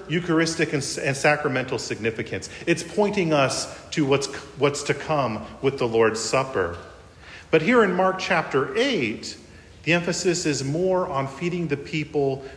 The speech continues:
with Jesus' teachings. And notice in this explanation that Jesus points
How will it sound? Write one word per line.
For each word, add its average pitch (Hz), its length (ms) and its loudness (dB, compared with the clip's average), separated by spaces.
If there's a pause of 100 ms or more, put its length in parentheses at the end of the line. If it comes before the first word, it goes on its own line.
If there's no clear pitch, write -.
(100)
with 131 220 0
Jesus' 131 400 -2
teachings. - 1200 -8 (1600)
And 151 220 0
notice 311 540 2
in 185 180 -6
this 208 220 0
explanation 151 960 -2 (1080)
that 143 160 2
Jesus 180 480 0 (200)
points - 720 -4